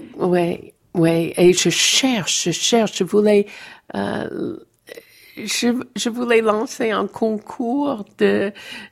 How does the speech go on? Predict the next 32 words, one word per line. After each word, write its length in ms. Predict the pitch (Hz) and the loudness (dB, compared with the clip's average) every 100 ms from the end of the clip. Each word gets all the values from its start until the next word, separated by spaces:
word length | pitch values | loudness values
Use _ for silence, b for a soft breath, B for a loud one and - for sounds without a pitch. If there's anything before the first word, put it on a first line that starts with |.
| - | -2
de, 320 | 190 202 - | 4 4 4
de 180 | 175 202 | 4 4
trouver 460 | 202 - 247 233 220 | 2 -2 2 4 4
des 160 | 214 | 4
moyens 640 | 202 202 202 214 240 226 185 | 4 2 2 2 0 -2 0
de, 300 | 202 - 202 | 2 2 0
d'arrêter 640 | 170 196 185 190 185 202 | 2 2 4 0 2 2
les 260 | 185 185 - | 2 0 -2
écrans, 540 | 202 - 269 269 247 - _ - | -6 -4 -6 -4 -6 -10 _ -2
d'arrêter 720 | 185 202 196 165 196 185 185 | 0 2 0 2 2 2 0
de, 20 | B B B B | B B B B
d'empêcher 540 | 190 185 196 202 - 208 | 4 4 6 4 4 4
les 280 | 190 180 185 | 4 2 0
enfants 340 | 175 214 202 | 0 2 2
d'aller 480 | 180 175 175 185 190 | 4 2 2 2 0
devant 420 | 156 180 - 175 | 0 -2 0 0
les 240 | - 170 - | 0 0 -4
écrans. 500 | - - 233 214 190 _ _ _ B B B B B B - | -6 -6 -4 -4 -6 _ _ _ B B B B B B -4
Euh, 240 | 220 208 208 | -2 -2 -4
j'ai, 380 | 190 208 202 - | 0 4 4 2
j'ai 160 | - 190 | -2 0
pas 220 | 214 208 | 2 2
eu 120 | 202 | 2
l'idée 540 | 180 202 - 196 190 233 | 0 -4 -2 -2 0 2
<laughs> 40 | |
encore. 520 | - - - 262 - _ B B B 254 - - - B 247 240 - | 2 0 0 -2 -2 _ B B B 2 2 -12 -14 B -16 -12 -2
Mais 400 | 208 220 220 - | 2 2 2 -2
oui, 240 | 202 226 | 0 0
c'est, 380 | 190 - 190 - | 0 2 2 2
c'est 300 | - 185 185 | 0 0 2
une 160 | 185 185 | 0 0
très, 540 | - - 233 233 233 | -8 -2 2 4 2